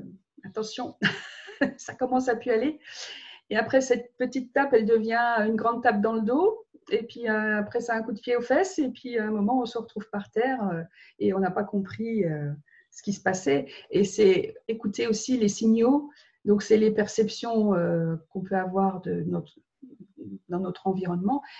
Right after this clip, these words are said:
et aussi les perceptions qu'on a dans notre corps et l'écouter aussi. Mm. Et à partir de là, ouais, se faire confiance.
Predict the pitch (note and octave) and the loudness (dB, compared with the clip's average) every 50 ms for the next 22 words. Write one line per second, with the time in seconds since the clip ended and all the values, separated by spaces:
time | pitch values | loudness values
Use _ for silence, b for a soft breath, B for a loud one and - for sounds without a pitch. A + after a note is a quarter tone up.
0 | B B - G3 F#3+ - - A3 G#3 G3+ G3 G3+ - - - G3+ - - - G#3 | B B 0 0 0 2 2 2 2 2 2 -2 -6 -6 -8 -10 -10 -8 -4 -4
1 | G#3 G3+ G3+ - F3+ F#3 G3 G3 F#3 F3 E3+ E3+ E3 - - - A#3 G#3+ G3+ - | -4 -4 -4 -6 -4 -2 -2 -2 -2 -4 -6 -6 -8 -10 -10 -8 -6 -6 -6 -8
2 | _ _ _ _ _ _ - G3 F#3 F#3 F#3+ - G#3 F#3+ - A3 G#3+ F#3+ - _ | _ _ _ _ _ _ -8 -8 -8 -8 -10 -12 -16 -10 -8 -8 -8 -8 -12 _
3 | _ - - - - - - - _ _ _ _ - G#3+ F#3+ F#3+ - _ _ _ | _ -20 -20 -20 -20 -20 -20 -20 _ _ _ _ -10 -8 -8 -8 -10 _ _ _
4 | _ _ _ _ - - - - - G#3 F#3+ F#3+ F#3 _ _ _ _ _ _ _ | _ _ _ _ -20 -20 -20 -20 -20 -20 -20 -20 -20 _ _ _ _ _ _ _
5 | B B B B B B - F#3 F3+ F3 F3+ F#3 G#3 - - G3 F#3 F#3 F3+ F3+ | B B B B B B -8 -8 -8 -6 -6 -6 -6 -4 -2 -2 -2 0 0 2
6 | G3 A3 A3+ G#3 F#3+ F3+ F3+ F3 E3 - _ _ - G3+ G#3+ G3 - - - - | 2 2 4 2 2 0 -2 -6 -10 -12 _ _ -10 -8 -8 -8 -12 -16 -16 -14
7 | - G#2+ G#3+ G3+ - - G3+ G3+ - - A#3 A3 G3+ - - - | -10 -10 -10 -10 -10 -10 -12 -10 -10 -12 -14 -14 -14 -14 -18 -20